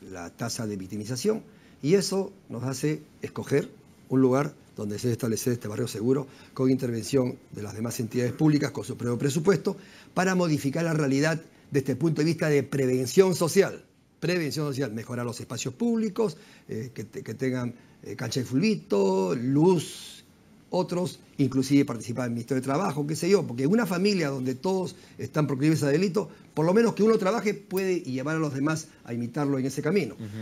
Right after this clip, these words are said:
Speaker 1: Entonces, ese es barrio seguro. La estrategia policial,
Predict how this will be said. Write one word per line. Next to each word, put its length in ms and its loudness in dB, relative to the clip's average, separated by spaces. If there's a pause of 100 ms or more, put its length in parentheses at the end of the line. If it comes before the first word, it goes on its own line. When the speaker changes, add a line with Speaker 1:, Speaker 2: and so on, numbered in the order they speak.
(200)
Speaker 1:
Entonces, 480 2 (480)
ese 220 2
es 60 4
barrio 200 0
seguro. 340 -12 (920)
La 220 -8
estrategia 600 2
policial, 680 -2